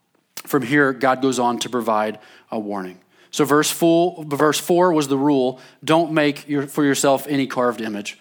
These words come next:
Verse five was the reason for the rule, "For I, the Lord your God, am a jealous God." And now we find the warning, uh, at the end of verse five. It says, "Visiting the iniquity of the fathers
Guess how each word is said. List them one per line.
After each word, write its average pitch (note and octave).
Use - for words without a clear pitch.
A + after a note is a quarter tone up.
Verse D3+
five F3
was D#3+
the D#3
reason E3+
for C#3+
the B2+
rule, B2+
"For C3+
I, D3
the E3
Lord D3
your C#3+
God, C3
am B2+
a A#2+
jealous A#2
God." A2+
And B2
now D3
we D3
find C3
the C3+
warning, B2
uh, B2
at B2+
the C3+
end A#2+
of A#2+
verse A2+
five. A2+
It D3+
says, C#3+
"Visiting D#3+
the B2
iniquity C#3+
of D3
the D3
fathers A#2